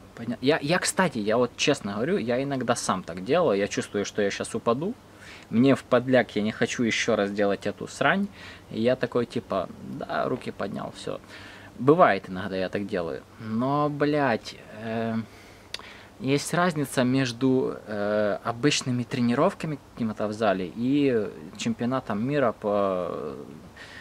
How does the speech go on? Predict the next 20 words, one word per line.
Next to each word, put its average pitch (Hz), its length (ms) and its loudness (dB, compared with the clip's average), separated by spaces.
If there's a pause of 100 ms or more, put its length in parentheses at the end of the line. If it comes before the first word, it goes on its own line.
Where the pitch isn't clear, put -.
(240)
по, - 80 -10 (140)
по 104 100 2
скиллу. 127 580 2
Вот - 120 -6 (1080)
мало 131 340 4
кто - 200 0
проводит 117 560 0
именно 104 240 0
скилл 120 240 -2
competition 110 720 0 (180)
такого 101 320 0
уровня. 95 420 0 (680)
И, 98 1160 0
и 104 120 -10
когда 110 480 4
вот 101 160 -2 (100)
есть - 460 -2 (1300)
какие-то - 420 -4
правила, 156 500 4
да, 131 340 -2